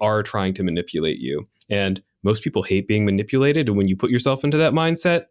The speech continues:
thirst traps really become the opposite of effective. They become really ineffective and you kinda scorn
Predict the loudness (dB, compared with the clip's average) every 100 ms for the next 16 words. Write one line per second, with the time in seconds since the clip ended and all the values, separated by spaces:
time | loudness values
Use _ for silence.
0 | _ -2 -2 -2 -2 0 0 2 -2 -2
1 | -2 0 -2 -4 -2 -2 -2 -2 -2 -2
2 | -4 -4 -6 -8 -4 -6 -4 -2 0 0
3 | 0 -2 -2 -6 -4 -4 -4 -6 -8 -12
4 | -6 -4 -2 -2 0 2 2 2 0